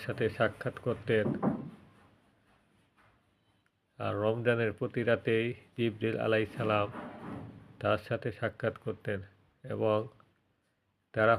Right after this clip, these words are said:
পরস্পর কোরআন তিলাওয়াত করে শোনাতেন। নিশ্চয় রাসূলুল্লাহ সাল্লাল্লাহু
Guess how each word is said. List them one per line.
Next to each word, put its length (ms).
পরস্পর 540
কোরআন 340
তিলাওয়াত 480
করে 220
শোনাতেন। 440
নিশ্চয় 600
রাসূলুল্লাহ 540
সাল্লাল্লাহু 520